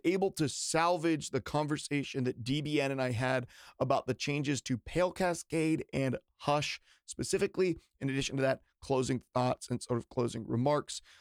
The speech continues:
I'm really, really sorry about that. Um, we did have a new Patreon subscriber, Chris S.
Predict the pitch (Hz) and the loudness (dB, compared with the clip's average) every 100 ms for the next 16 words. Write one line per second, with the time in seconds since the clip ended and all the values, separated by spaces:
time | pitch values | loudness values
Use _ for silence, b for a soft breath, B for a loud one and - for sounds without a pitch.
0 | B 131 131 151 180 170 156 151 139 - | B -2 0 2 4 4 4 2 2 2
1 | 127 131 127 127 - 127 120 120 - 123 | 2 4 4 2 2 2 2 2 0 0
2 | 120 123 127 120 143 135 139 131 - 127 | 0 0 0 0 2 4 4 2 0 0
3 | 135 135 131 131 - 127 - 120 - 160 | 0 0 0 0 -2 -2 -4 -6 0 2
4 | 151 147 - 127 117 - - 139 135 | 2 0 -2 -4 -4 -2 2 2 2